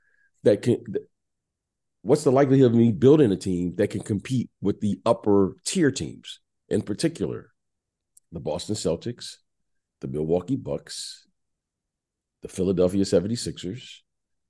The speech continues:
the Miami Heat, who just went to the finals a year ago?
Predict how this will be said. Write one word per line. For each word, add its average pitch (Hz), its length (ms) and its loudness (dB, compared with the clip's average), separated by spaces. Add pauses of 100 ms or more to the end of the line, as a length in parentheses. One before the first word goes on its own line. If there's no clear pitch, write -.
(320)
the 82 100 0
Miami 101 400 4
Heat, 110 260 2
who 104 140 -2
just 101 220 -2
went 98 140 2
to 113 60 2
the 98 100 4
finals 98 380 0
a 107 60 -4
year 82 200 -2
ago? 110 360 -4